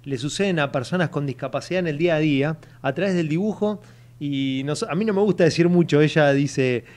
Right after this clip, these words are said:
más del, del, sobre el cachetazo, pero vale, vale el, el decir, el cachetazo social de, de mirá lo que estás haciendo y por ahí no sabés cómo ayudar a una persona con ceguera, bueno, preguntale cómo ayudarla. Eh,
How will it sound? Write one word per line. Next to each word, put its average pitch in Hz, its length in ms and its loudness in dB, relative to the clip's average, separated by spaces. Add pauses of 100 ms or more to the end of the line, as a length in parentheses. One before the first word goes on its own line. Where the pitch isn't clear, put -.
(220)
más 139 200 2
del, 131 280 2
del, 127 180 -6
sobre 131 260 -2
el 127 80 -4
cachetazo, 160 720 2
pero 117 260 0
vale, 143 460 4 (140)
vale 131 420 -2
el, 113 180 -8 (340)
el 123 60 -4
decir, 135 240 -4
el 139 200 -4
cachetazo 143 600 -2
social 156 420 2
de, 120 320 0 (340)
de 127 120 -8
mirá 143 220 0
lo 165 140 4
que 127 80 0
estás 131 260 -2
haciendo 165 400 0
y 139 60 2
por 127 200 2
ahí 143 360 2 (440)
no 147 160 -2
sabés 151 240 -2
cómo 156 200 -4
ayudar 156 260 0
a - 40 0
una 143 160 0
persona 147 360 -2
con 139 140 -4
ceguera, 165 440 -2
bueno, 147 280 -4
preguntale 139 520 -2
cómo 147 200 0
ayudarla. 139 680 0 (420)
Eh, 127 640 -4